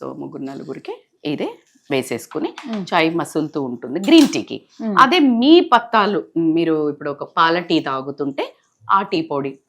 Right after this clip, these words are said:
Speaker 1: ఏ రోజెస్ ఆ రోజెస్ ఉంటాయి కదా,
Speaker 2: అవును.
Speaker 1: ఆ, మ-, అలాంటివన్నీ
Speaker 2: మ్మ్.
Speaker 1: వేసుకోవచ్చు. ఓకే.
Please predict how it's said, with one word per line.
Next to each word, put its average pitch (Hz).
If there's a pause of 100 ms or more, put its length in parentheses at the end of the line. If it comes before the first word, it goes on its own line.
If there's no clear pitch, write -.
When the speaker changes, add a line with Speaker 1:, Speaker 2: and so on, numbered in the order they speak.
(380)
Speaker 1:
ఏ 170
రోజెస్ 147
ఆ 151
రోజెస్ 143
ఉంటాయి 147
కదా, 165
Speaker 2:
అవును. 220
Speaker 1:
ఆ, 147
మ-, -
అలాంటివన్నీ 139 (340)
Speaker 2:
మ్మ్. 226
Speaker 1:
వేసుకోవచ్చు. 135
ఓకే. 453